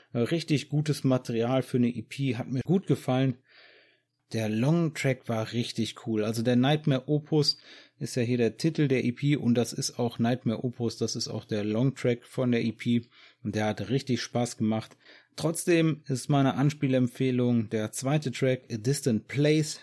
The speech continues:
der ging gut nach vorne. Da haben sie auch ein Musikvideo zu veröffentlicht, A Distant Place, das offizielle Musikvideo. Ah,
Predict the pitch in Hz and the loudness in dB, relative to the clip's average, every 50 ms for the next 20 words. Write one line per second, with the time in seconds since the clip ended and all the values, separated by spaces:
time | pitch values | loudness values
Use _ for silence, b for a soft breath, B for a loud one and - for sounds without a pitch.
0 | - - 151 123 117 127 131 123 117 120 117 123 - 120 127 143 180 - - 151 | -12 -10 -6 -2 0 2 2 2 2 2 2 2 0 -2 -2 -2 -2 0 0 0
1 | 131 - - - 143 139 139 139 135 131 123 B B B B B B B B B | 0 0 2 2 4 4 6 6 4 2 0 B B B B B B B B B
2 | B - 123 131 123 131 147 143 123 120 131 - - 135 127 120 - - 120 117 | B -2 0 0 2 4 2 2 2 2 0 -2 0 -2 -2 -2 -2 0 0 2
3 | 110 110 117 - _ - 117 110 120 127 131 131 139 208 202 - - 180 175 165 | 2 0 -2 -4 _ -4 -2 0 2 2 2 2 2 0 -2 -2 -2 0 0 0
4 | 160 - 160 147 135 - 151 143 143 131 - 143 127 - 131 127 117 113 - - | 2 2 0 0 0 0 2 2 2 2 2 0 0 2 2 0 0 0 -4 -10
5 | - - 117 107 104 147 165 160 - 151 139 127 120 _ _ - - - 131 127 | -8 -6 -6 -4 0 0 -2 0 2 2 2 0 0 _ _ -8 -2 0 2 2
6 | 127 127 120 - - - _ b b b b b b b b 117 113 - - - | 2 2 0 -2 -6 -14 _ b b b b b b b b -8 -6 -6 -8 -10
7 | - - 147 - 143 123 - 131 120 120 117 117 113 104 101 110 120 120 - - | -6 -6 -4 -4 -4 -4 -2 0 2 4 4 4 4 2 0 -2 -2 -2 -2 -4
8 | 120 117 113 117 110 113 117 - - 113 110 113 110 110 110 | -4 -2 0 0 0 -2 -2 -4 -8 -14 -12 -12 -10 -10 -12